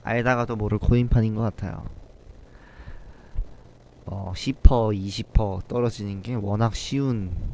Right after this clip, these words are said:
판이어가지고 현재 이십오 일 기준 비트코인 가격은 바이낸스 기준으로 삼천칠백삼십칠 달러네요. 계속 떨어질지 아니면 그냥 간단한 조정인지는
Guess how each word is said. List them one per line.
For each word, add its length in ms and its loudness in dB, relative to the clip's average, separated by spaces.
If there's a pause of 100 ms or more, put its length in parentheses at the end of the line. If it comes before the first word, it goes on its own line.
판이어가지고 800 -6 (800)
현재 280 0
이십오 580 0
일 120 0
기준 320 -8
비트코인 760 -6
가격은 600 -4
바이낸스 600 -4
기준으로 500 -8
삼천칠백삼십칠 1700 -6 (100)
달러네요. 560 -8 (1040)
계속 320 -4
떨어질지 640 0
아니면 360 -4
그냥 320 -6
간단한 520 -2
조정인지는 920 -4